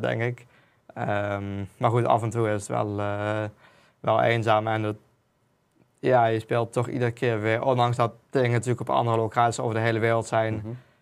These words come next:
Speaker 1: is het toch weer, nou ja, vanuit huis naar vliegveld,
Speaker 2: Ja.
Speaker 1: vliegen, eh, een hotel, eh, naar tennisbaan, op en neer.
Speaker 2: Ja.
Speaker 1: Ehm, het is toch vrijwel hetzelfde deuntje eigenlijk iedere keer.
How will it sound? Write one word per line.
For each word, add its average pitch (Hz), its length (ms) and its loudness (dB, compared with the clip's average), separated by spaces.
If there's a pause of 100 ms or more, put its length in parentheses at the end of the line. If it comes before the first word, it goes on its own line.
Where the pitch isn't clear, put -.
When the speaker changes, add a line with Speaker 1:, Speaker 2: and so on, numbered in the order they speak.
(420)
Speaker 1:
is 123 120 2
het 113 100 0
toch 131 180 2
weer, 117 440 2 (220)
nou 113 180 0
ja, 107 180 2 (320)
vanuit 117 200 0
huis 117 320 4
naar 117 160 0
vliegveld, 117 640 0
Speaker 2:
Ja. 101 60 -8
Speaker 1:
vliegen, 117 600 0 (760)
eh, 107 600 0
een 117 80 -2
hotel, 117 760 4
eh, 110 140 -2
naar 110 140 0
tennisbaan, 117 520 2
op 113 140 0
en 117 60 -2
neer. 113 380 0 (180)
Speaker 2:
Ja. 110 380 -4
Speaker 1:
Ehm, 107 80 -6 (420)
het - 140 -10
is 113 80 -4
toch 127 160 -2
vrijwel 120 420 6
hetzelfde 113 880 2
deuntje 120 320 2
eigenlijk 117 300 -2
iedere 120 200 -2
keer. 127 320 -6